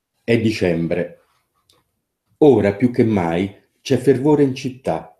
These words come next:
Si è data ufficialmente via libera alla sfrenatezza.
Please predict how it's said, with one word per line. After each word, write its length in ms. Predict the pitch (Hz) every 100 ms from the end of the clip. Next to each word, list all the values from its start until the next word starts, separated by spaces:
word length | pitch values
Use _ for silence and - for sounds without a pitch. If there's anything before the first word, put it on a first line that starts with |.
| _ _ _ _ _ _ _ _ _ _ _ _
Si 180 | - 147
è 60 |
data 260 | 131 127 110
ufficialmente 720 | 101 127 120 127 151 170 151
via 160 | 110 117
libera 400 | 139 131 127 117
alla 200 | 110 107
sfrenatezza. 960 | - - 110 104 101 95 90 - 92